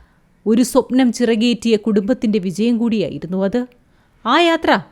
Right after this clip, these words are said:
ചുരുങ്ങിയ നാളുകൾ കൊണ്ട് ഇന്ത്യൻ ടീം വൈസ് ക്യാപ്റ്റൻ എന്ന നിലയിലേക്ക് ഹാർദിക്കിനെ എത്തിച്ചിരിക്കുന്നു. പക്ഷേ വിവാദങ്ങൾ എന്നും അദ്ദേഹത്തിന്റെ കൂടെയുണ്ടായിരുന്നു. അഞ്ച് വർഷം മുൻപ് കെ എൽ രാഹുലും ഒന്നിച്ചെത്തിയ ഒരു കോഫി with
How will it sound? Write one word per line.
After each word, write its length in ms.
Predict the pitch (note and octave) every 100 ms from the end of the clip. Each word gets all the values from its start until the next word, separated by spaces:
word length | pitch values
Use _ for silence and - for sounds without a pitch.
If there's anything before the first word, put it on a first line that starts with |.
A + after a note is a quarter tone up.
| -
ചുരുങ്ങിയ 440 | A#3 A#3 C4 C#4
നാളുകൾ 380 | C#4 C4+ C4 C4
കൊണ്ട് 260 | B3+ A#3 A3
ഇന്ത്യൻ 340 | G#3+ B3 A3
ടീം 160 | A#3+ G#3+
വൈസ് 300 | G3 A3 -
ക്യാപ്റ്റൻ 340 | C4 B3+ A#3 A3+
എന്ന 140 | A3
നിലയിലേക്ക് 520 | G3+ G3 G#3 F#3+ F3+
ഹാർദിക്കിനെ 520 | D#3+ F3 E3+ F3 F3
എത്തിച്ചിരിക്കുന്നു. 680 | D#3 G3+ - D#3+ - G#3 C4+ - _ _ - _ _ A#3
പക്ഷേ 300 | - - G3 _ -
വിവാദങ്ങൾ 520 | F#3+ G#3+ C4 D#4+ D#4+
എന്നും 300 | C#4+ B3+ C#4
അദ്ദേഹത്തിന്റെ 460 | G#3+ F3 F3+ F3+ E3+
കൂടെയുണ്ടായിരുന്നു. 840 | E3+ E3 D#3+ D3 D#3+ F3+ G#3 A3 A3+ _ _ _
അഞ്ച് 240 | B3 D4 E4+
വർഷം 340 | D#4+ - D#4+
മുൻപ് 320 | D#4 C#4 - - - B3
കെ 40 |
എൽ 380 | A#3+ C#4 C#4+ C4
രാഹുലും 380 | B3 A#3 B3 A#3
ഒന്നിച്ചെത്തിയ 540 | A#3 A#3 A#3 A#3 G#3
ഒരു 160 | F3 F#3+
കോഫി 320 | G3+ G3+ B3+
with 220 | G3 -